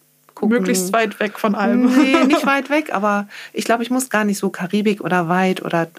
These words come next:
Speaker 1: dreitausend Seemeilen sein. Einfach, ja, noch mal alleine sich in der Natur aufhalten und wach werden und mit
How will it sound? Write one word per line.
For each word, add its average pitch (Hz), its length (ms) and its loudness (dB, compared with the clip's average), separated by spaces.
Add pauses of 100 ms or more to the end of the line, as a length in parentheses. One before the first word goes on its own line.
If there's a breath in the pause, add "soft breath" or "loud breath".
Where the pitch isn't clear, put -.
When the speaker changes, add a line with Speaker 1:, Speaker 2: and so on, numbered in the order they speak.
(160)
Speaker 1:
dreitausend 175 520 -4
Seemeilen 180 460 0
sein. 151 340 -8
Einfach, 190 480 -4 (1120 loud breath)
ja, 190 360 4 (160)
noch 190 220 0
mal 190 180 2
alleine 185 840 2
sich - 340 -6
in 180 80 -2
der 175 100 2
Natur 180 420 2
aufhalten 165 840 -2
und 165 420 -8
wach 175 340 -4
werden 160 540 -2
und 165 220 -4
mit - 420 -6